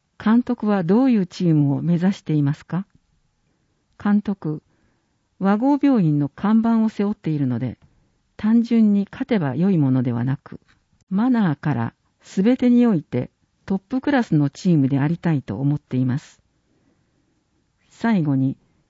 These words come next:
これからの意気込みをお願いします。監督、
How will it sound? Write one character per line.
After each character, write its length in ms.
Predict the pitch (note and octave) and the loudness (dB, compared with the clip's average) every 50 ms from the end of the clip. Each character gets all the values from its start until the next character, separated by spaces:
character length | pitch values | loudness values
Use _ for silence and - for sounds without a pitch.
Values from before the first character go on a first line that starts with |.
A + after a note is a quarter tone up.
| _ _ _ _ _ _ _ - | _ _ _ _ _ _ _ -4
こ 100 | - F#3+ | -2 0
れ 100 | A3+ B3 | 0 0
か 160 | - - B3+ | 0 2 2
ら 120 | C4+ C4 A#3 | 4 4 4
の 160 | F3 C#3+ B2 | 2 2 0
意 100 | C#3+ D3 | -2 -2
気 140 | - G#3+ G#3+ | 0 0 2
込 160 | G3 G#3 G3+ | 2 4 4
み 180 | G3 F#3+ F3+ | 4 2 2
を 60 | E3+ E3 | 2 0
お 100 | D#3+ D3+ | 0 0
願 260 | D3+ C#3+ C#3 C3+ C3+ | 0 0 0 0 -2
い 60 | C#3+ | -2
し 160 | - - - | -4 -4 -4
ま 100 | B2 C#3 | -4 -4
す。 240 | - - - _ _ _ _ _ _ _ _ _ _ _ _ _ _ _ _ _ _ _ _ _ _ _ _ _ - | -6 -8 -14 _ _ _ _ _ _ _ _ _ _ _ _ _ _ _ _ _ _ _ _ _ _ _ _ _ -4
監 220 | - G#3+ A3 A3+ | 0 0 0 0
督、 440 | A3 - - G3+ - - D3+ - - | 0 -2 -6 -8 -6 -6 -10 -10 -10